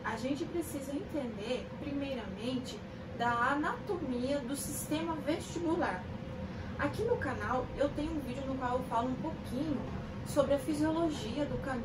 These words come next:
dos canais semicirculares, do sistema vestibular. Eu vou tá deixando o link aqui embaixo, caso vocês quiserem dar uma conferida.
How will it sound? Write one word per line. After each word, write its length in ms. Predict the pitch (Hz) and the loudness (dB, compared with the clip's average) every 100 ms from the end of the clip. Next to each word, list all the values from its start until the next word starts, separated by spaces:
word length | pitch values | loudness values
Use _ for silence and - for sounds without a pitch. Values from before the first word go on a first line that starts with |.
| 226 | -2
dos 160 | 240 240 | -4 -4
canais 420 | 277 240 208 214 | -4 -2 -2 -4
semicirculares, 1300 | 208 190 190 190 175 269 262 220 226 220 226 220 - - - - | -4 -4 -4 -6 -6 -2 2 6 6 4 2 -4 -6 -8 -6 -6
do 60 | 247 | -6
sistema 460 | - - 247 220 - | -4 -4 -2 -4 -6
vestibular. 840 | 208 - 208 285 247 220 226 226 226 - - | -6 -6 -2 -2 0 2 2 0 -2 -8 -2
Eu 100 | 294 | 0
vou 100 | 294 | 2
tá 100 | 320 | 2
deixando 380 | 302 - 277 285 | 2 0 0 0
o 20 | |
link 260 | 262 262 | 0 -4
aqui 140 | 277 277 | -4 -2
embaixo, 400 | 254 - - - | 2 2 0 -2
caso 200 | 233 220 | -4 -4
vocês 360 | 240 240 233 - | -6 -6 -6 -6
quiserem 360 | - 226 214 | -4 -4 -4
dar 160 | 214 208 | -4 -4
uma 160 | 220 | -4
conferida. 580 | 208 214 220 254 233 170 | -4 -6 -4 -4 -4 -6